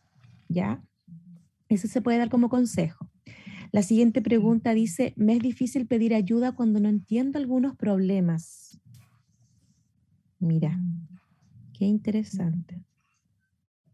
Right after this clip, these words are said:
Varios respondieron que sí, se les hace un poco difícil, algunos respondieron que no tanto,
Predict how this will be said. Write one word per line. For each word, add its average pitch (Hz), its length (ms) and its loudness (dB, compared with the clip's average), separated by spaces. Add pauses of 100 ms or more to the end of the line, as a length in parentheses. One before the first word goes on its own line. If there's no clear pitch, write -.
(680)
Varios 196 360 2
respondieron 226 720 0
que 208 340 -2
sí, 196 300 0
se 226 120 0
les 214 120 2
hace 208 200 -2
un 190 80 0
poco 214 260 0
difícil, 220 640 -2
algunos 202 400 2
respondieron 208 540 0
que 202 100 -2
no 190 180 2
tanto, 170 540 -2